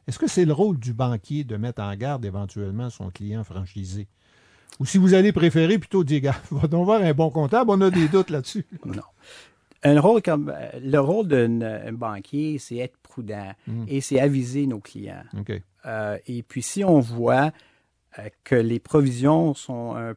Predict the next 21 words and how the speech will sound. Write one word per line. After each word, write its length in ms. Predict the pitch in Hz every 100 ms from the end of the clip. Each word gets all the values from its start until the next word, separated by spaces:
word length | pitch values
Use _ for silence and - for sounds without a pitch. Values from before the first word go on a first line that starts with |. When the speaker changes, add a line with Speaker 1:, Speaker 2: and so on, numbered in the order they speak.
| _
Speaker 2:
peu 220 | 143 139
soit 260 | - 127 110
agressifs, 720 | 101 107 104 - 127 147 143 _
Speaker 1:
Hmm. 320 | 127 165 147 95 _ -
Speaker 2:
euh, 600 | 113 107 104 101 101 101
c'est 220 | 110 - 127
notre 260 | 127 123 - 139
rôle 400 | 110 139 185 165 -
puis 100 | 151
notre 200 | 139 120
devoir 760 | 120 107 117 135 135 107 _ 117
de, 400 | 110 107 101 101
de 400 | 104 104 104 104 -
avoir 420 | 123 113 113 131
une 140 | 120 110
discussion 480 | - - - 123 117
très 220 | - 117
franche 280 | - 107 107
avec 220 | 95 -
le 80 | -
client. 320 | - -